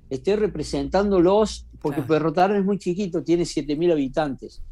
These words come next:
Speaker 1: Entonces, decir que estemos, gracias a Dios, en todos los teatros y todos los fines de semana a sala agotada, eso es muy lindo, la verdad
Speaker 2: Total.
Speaker 1: que es muy lindo.
Speaker 2: Les ha cambiado la vida, ¿no?
Speaker 1: Y hemos tenido que,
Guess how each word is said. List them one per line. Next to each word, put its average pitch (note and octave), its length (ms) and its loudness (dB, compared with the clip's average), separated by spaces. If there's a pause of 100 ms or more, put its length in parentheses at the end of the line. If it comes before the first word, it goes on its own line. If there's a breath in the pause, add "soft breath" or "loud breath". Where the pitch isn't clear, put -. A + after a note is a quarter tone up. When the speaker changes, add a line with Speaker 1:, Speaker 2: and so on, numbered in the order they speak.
(560)
Speaker 1:
Entonces, E3+ 340 4
decir F#3 220 2
que F#3+ 100 0
estemos, G#3+ 420 2
gracias F#3+ 340 -2
a E3+ 80 0
Dios, F#3 240 0
en D#3+ 140 -6
todos A3 260 0
los F3+ 220 -4
teatros F#3 640 -8 (180)
y C#3 140 -2
todos G3+ 260 4
los F3+ 140 2
fines F#3 240 -2
de D3 80 -4
semana E3+ 540 -2 (200)
a C3 120 -6
sala E3+ 260 2
agotada, C#3 580 0
eso - 160 -14
es C#3 60 -14
muy C#3+ 140 -8
lindo, B2+ 340 -2
la A2 100 -12
verdad A#2 180 2
Speaker 2:
Total. C#3+ 140 2
Speaker 1:
que B2+ 60 0
es A#2+ 40 -2
muy C3+ 140 4
lindo. A#2+ 300 0 (100)
Speaker 2:
Les C#3+ 120 -2
ha F#3+ 100 2
cambiado F3 340 0
la C3+ 80 0
vida, B2+ 300 0
¿no? G3+ 240 -4 (1700 loud breath)
Speaker 1:
Y A#3+ 260 8
hemos C4+ 260 2
tenido G#3 480 -2
que, C#3+ 260 -2